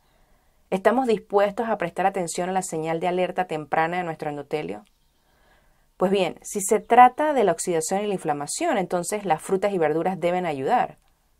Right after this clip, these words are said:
y de hecho lo hacen. Cada porción diaria de frutas o verduras fue asociada con una mejora del seis por ciento en la función endotelial. La función endotelial mejora al consumir frutas y vegetales. ¿Qué hay de la vitamina C?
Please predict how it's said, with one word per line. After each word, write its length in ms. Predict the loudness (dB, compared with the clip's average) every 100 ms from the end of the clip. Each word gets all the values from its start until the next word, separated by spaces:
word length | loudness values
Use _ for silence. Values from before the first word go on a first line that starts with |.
| _ _
y 120 | 6
de 100 | 6
hecho 180 | 6 0
lo 180 | 2 4
hacen. 400 | 2 0 -10 -14 _ _ _ _ _ _ 2
Cada 380 | 8 8 6
porción 420 | 2 -2 -2 -4 0
diaria 280 | 2 2
de 100 | 0
frutas 300 | 0 0 0 0
o 60 |
verduras 680 | 0 0 2 4 2 -2 -16 -2
fue 80 |
asociada 480 | 0 0 2 4 4
con 80 | 2
una 160 | 0 -2
mejora 400 | -2 0 2 2
del 120 | -2
seis 260 | -2 -4
por 180 | 0 -2
ciento 400 | 0 -4 -4 -4
en 40 | -4
la 100 | -4
función 360 | -6 -6 -6
endotelial. 720 | -4 -6 -6 -4 0 0 -4 _ _ _ _ _ _ _ _
La 80 | 2
función 300 | 2 0 2
endotelial 480 | 2 2 2 0 0
mejora 420 | -2 0 2 4
al 80 | 2
consumir 400 | 0 -6 -6 -6
frutas 300 | -4 -2 0
y 60 | 0
vegetales. 800 | -4 2 4 6 2 -6 -20 _ _ _ _ _ _
¿Qué 220 | 0 2
hay 160 | 4 6
de 80 | 6
la 120 | 6
vitamina 440 | 2 -2 -2 -4
C? 260 | -2 -4